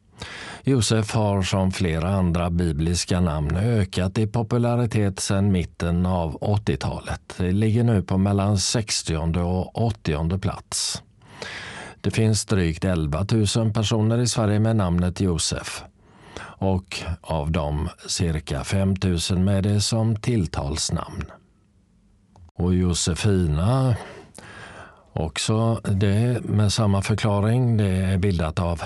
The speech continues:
mansnamnet Josef. Och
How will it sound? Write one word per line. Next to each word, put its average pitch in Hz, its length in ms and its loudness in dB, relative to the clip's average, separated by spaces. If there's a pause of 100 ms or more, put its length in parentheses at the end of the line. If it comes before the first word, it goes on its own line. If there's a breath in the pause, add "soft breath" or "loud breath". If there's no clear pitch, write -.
(360 loud breath)
mansnamnet 87 840 0
Josef. 85 840 -2 (960 loud breath)
Och 101 500 -2